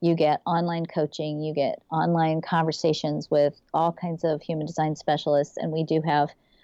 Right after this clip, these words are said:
bi-monthly live classes. And then once a month, I get on there and I answer human design questions for as long as it takes me. So sometimes it's a couple of hours, but we get on there and we look at charts and we ask questions and we explore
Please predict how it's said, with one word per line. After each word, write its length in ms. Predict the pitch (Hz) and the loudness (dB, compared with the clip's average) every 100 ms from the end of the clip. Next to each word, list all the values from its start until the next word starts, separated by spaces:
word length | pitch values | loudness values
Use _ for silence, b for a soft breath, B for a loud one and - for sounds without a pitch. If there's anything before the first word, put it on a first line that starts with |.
| _ - | _ -2
bi-monthly 600 | 180 185 190 170 180 175 | 2 2 2 0 -2 0
live 360 | 185 202 196 | 2 2 2
classes. 640 | - 175 175 - 170 175 165 - | -2 -4 -4 -4 -4 -2 -4 -6
And 120 | 165 | -6
then 340 | 165 160 156 - | -4 -4 -6 -6
once 340 | 165 185 254 240 | 0 2 2 0
a 60 | |
month, 220 | 190 170 - | 0 -2 -2
I 80 | 180 | 0
get 160 | 208 190 | 2 2
on 180 | 170 165 | 0 -2
there 260 | 160 160 - _ _ _ - | -2 -4 -8 _ _ _ -4
and 100 | 170 | 0
I 80 | 175 | 2
answer 380 | 151 190 208 214 | 2 0 0 -2
human 240 | 208 185 | -2 -2
design 260 | 175 180 175 | -2 0 -2
questions 500 | - 180 - 165 - | -2 -4 -4 -10 -4
for 140 | 180 | 2
as 160 | 175 180 | 2 2
long 280 | 180 214 226 | 2 4 2
as 100 | - | 2
it 100 | - | 0
takes 320 | 202 196 - | -2 -2 -8
me. 160 | 139 - | -10 -8
So 160 | 156 | -8
sometimes 500 | 151 170 - 175 180 | -8 -10 -6 -6 -2
it's 160 | 175 - | -2 -4
a 40 | |
couple 280 | - 190 214 | -2 0 2
of 80 | 233 | 2
hours, 380 | 185 185 202 - | 4 2 2 -2
but 160 | - | -4
we 100 | 190 | -2
get 120 | 190 185 | 0 0
on 160 | 175 | 0
there 160 | 180 175 | -2 -4
and 140 | 170 | -2
we 160 | 170 175 | 0 0
look 160 | 170 | 0
at 160 | 175 - | -4 -8
charts 340 | - 170 - | -4 -4 -4
and 100 | 180 | -6
we 140 | 170 170 | -2 -2
ask 320 | 160 - - | -2 -6 -4
questions 540 | 170 170 170 165 165 | -2 -2 -2 -4 -2
and 100 | 170 | -2
we 180 | 170 165 | 0 -2
explore 640 | 160 - 160 160 156 151 | -4 -6 0 2 4 2